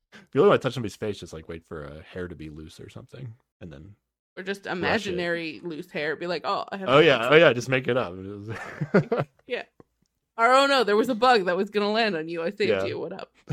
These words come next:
Speaker 2: Now I'm touching your face." <laughs>
Speaker 1: There you go. Okay.
Speaker 2: Uh, maybe we shouldn't advocate for people lying to touch other people. That's
Speaker 1: <laughs>
Speaker 2: not a great, uh, standard to start.
Speaker 1: Yeah.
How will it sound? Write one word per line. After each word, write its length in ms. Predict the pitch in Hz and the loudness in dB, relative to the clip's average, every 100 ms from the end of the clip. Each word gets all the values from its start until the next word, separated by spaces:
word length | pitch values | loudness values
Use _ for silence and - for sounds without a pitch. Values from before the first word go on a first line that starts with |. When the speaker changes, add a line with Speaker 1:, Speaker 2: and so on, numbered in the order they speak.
| - | -2
Speaker 2:
Now 140 | 233 - | -2 0
I'm 120 | 254 | -2
touching 300 | 214 175 170 | -2 -4 -6
your 100 | 185 | -10
face." 440 | 208 170 - - _ _ - | -6 -8 -8 -16 _ _ -12
<laughs> 100 | - - - 165 370 - 294 - _ _ _ _ _ _ - _ _ _ | -10 -10 -10 4 4 4 -8 -12 _ _ _ _ _ _ -20 _ _ _
Speaker 1:
There 100 | 95 | -12
you 80 | 78 | -12
go. 220 | 85 104 _ _ _ _ | -12 -16 _ _ _ _
Okay. 220 | 165 98 127 _ _ | -6 -6 -8 _ _
Speaker 2:
Uh, 80 | 269 | -6
maybe 240 | 311 330 | -2 0
we 140 | 254 254 | 0 4
shouldn't 260 | 247 220 | 6 6
advocate 460 | 196 202 202 254 185 | 4 4 2 2 0
for 100 | 202 | -2
people 320 | 233 196 180 | -2 -2 -2
lying 360 | 170 170 175 202 | 2 2 2 -4
to 100 | 220 | -4
touch 240 | 180 175 | -4 -2
other 200 | 170 165 | -2 -4
people. 300 | 214 220 - | -6 -6 0
That's 280 | - - - | 2 2 4
Speaker 1:
<laughs> 60 | |
Speaker 2:
not 140 | - 392 | 8 8
a 100 | 311 | 6
great, 600 | - - 359 - 254 - - | -2 -4 -2 -2 -4 -4 -2
uh, 260 | 311 302 - _ _ - - _ 392 | 0 0 -2 _ _ -18 -18 _ -14
standard 640 | - - 277 220 208 208 202 | -14 -2 2 2 4 2 2
to 120 | 247 | -4
start. 460 | - 214 180 - _ - | -2 0 0 -6 _ -8
Speaker 1:
Yeah. 180 | 90 | -8